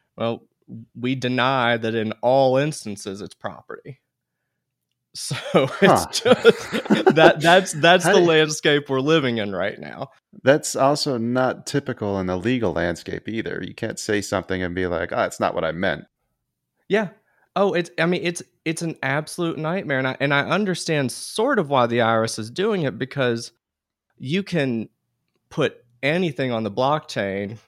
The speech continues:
Speaker 1: and say, "Okay, well, I tokenize this asset, so it's not a security now, it's, it's property."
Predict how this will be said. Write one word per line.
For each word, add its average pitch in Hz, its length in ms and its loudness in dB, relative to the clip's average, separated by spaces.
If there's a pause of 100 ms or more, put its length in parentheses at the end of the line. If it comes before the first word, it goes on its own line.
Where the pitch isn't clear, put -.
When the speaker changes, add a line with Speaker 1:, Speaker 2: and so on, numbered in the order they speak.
(200)
Speaker 1:
and 110 440 -4 (300)
say, 113 300 0
"Okay, 113 340 -2
well, 107 360 -2 (200)
I 117 80 -2
tokenize 123 640 2
this 110 180 -6
asset, 120 580 0
so 107 240 -4
it's 107 180 -4
not 110 220 -2
a 101 40 -4
security 107 520 -4
now, 98 360 -2
it's, - 460 -12
it's - 160 -14
property." - 760 -8